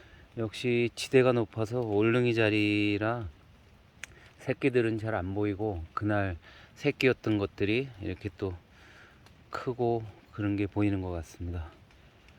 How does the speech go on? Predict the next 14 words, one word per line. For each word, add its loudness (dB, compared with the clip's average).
자, -4
여기 2
우회로는 2
한 -8
구백오십, -2
천 -4
고지 -4
넘어가는데 0
거기는 -2
능이가 -2
안 -8
보이는 -2
것 -6
같아요. -10